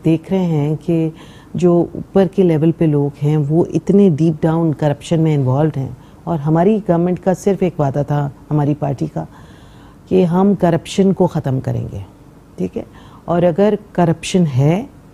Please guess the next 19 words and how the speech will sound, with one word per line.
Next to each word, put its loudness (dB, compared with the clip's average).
तो -2
उसको -2
check -4
किया 2
जाएगा। -2
और, -2
और 2
ये 4
जो 2
है 0
ना 0
कि 2
जो 6
लोग 4
हुकूमत 2
में 4
रह 2
चुके -6
हैं -6